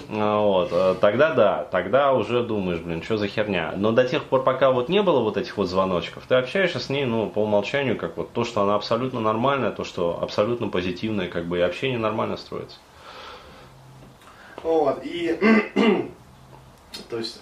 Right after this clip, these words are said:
Speaker 2: да, а, <laughs> и получается, что вот, а, вот это вот убеждение, да, оно действительно, ну, вот, портит жизнь, но многие, а, когда им говоришь о том, что,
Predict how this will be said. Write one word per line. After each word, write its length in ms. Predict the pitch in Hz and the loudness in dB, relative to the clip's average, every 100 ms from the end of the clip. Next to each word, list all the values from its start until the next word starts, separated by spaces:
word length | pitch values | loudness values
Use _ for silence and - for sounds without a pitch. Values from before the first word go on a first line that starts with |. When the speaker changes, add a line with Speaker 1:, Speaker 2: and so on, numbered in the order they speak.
| - | -14
Speaker 2:
да, 260 | 120 113 110 - | -12 -8 -8 -10
а, 460 | 117 117 113 113 120 120 135 120 | -10 -8 -6 -6 -6 -8 -8 -10
<laughs> 340 | - - - - | -12 -20 -18 -14
и 60 | |
получается, 540 | - 147 151 196 190 147 | -8 -6 -2 -2 -2 -4
что 220 | - 156 | -4 0
вот, 200 | 147 147 | 2 0
а, 340 | 135 135 135 131 | -2 0 2 0
вот 160 | 135 139 | 0 -2
это 160 | 139 | -4
вот 80 | 131 | -6
убеждение, 420 | 127 139 135 123 | -8 -8 -4 -4
да, 200 | 120 117 | 0 0
оно 160 | 117 117 | 0 -4
действительно, 560 | 120 - 131 123 113 104 - | -8 -12 -10 -8 -6 -8 -12
ну, 80 | 120 120 - - - - | -14 -12 -14 -18 -18 -14
вот, 180 | - - - - - | -14 -14 -20 -18 -8
портит 300 | 143 139 127 | -6 -6 -6
жизнь, 220 | 127 135 - - - | -6 -8 -12 -16 -10
но 200 | 147 156 156 | -4 0 2
многие, 400 | 214 262 208 151 | 2 2 4 4
а, 140 | - | 4
когда 260 | 135 143 147 | 0 0 0
им 80 | 139 | 2
говоришь 280 | 160 - 143 | -2 -2 -6
о 40 | |
том, 160 | 135 127 | -6 -8
что, 220 | - | -6